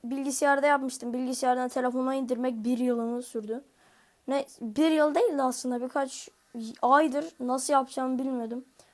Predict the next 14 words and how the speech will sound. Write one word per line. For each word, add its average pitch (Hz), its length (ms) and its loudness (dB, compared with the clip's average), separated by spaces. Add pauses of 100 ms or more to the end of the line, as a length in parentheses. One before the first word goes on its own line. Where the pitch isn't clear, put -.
(100)
Birkaç 262 300 -4
aydır 254 260 0
nasıl 254 260 -2
yapacağım, 240 340 -4
nasıl 233 220 -8
yapacağım, 226 340 -8
nasıl 226 220 -8
yapacağım 220 340 -10
diyordum. 220 260 -12 (760)
Neyse, 330 360 0
neyse, 240 340 -2
neyse. 214 280 -8
Şimdi, 311 400 -6 (760)
e, 226 420 -4